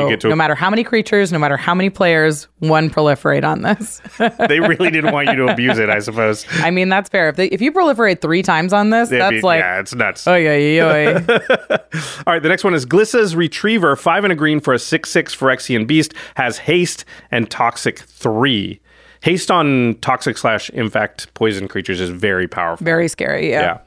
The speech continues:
Speaker 2: 'cause if you ever get to, like, seven, they can just kill you if you don't have a
Speaker 1: Mm.
Speaker 2: blocker, yeah. Glissa's Retriever can't be blocked by creatures with power two or less, so hard to chump block this thing.
Speaker 1: Yep.
Speaker 2: And then has Corrupted. When Glissa's Retriever dies, exile it. When you do, return up to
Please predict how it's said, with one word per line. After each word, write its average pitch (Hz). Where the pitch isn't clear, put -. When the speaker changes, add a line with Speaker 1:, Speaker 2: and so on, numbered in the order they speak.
Speaker 2:
'cause 139
if 131
you 151
ever 151
get 123
to, 127
like, 110
seven, 113
they 104
can 107
just 101
kill 123
you 107
if 95
you 104
don't 95
have 92
a 76
Speaker 1:
Mm. -
Speaker 2:
blocker, 95
yeah. 92
Glissa's 214
Retriever 208
can't -
be 214
blocked 170
by 139
creatures 160
with 131
power 131
two -
or 226
less, 131
so -
hard 180
to 180
chump 175
block 123
this 117
thing. 117
Speaker 1:
Yep. 185
Speaker 2:
And 147
then 156
has 165
Corrupted. 180
When 151
Glissa's 147
Retriever 120
dies, 127
exile 90
it. -
When 165
you 180
do, 139
return 175
up -
to -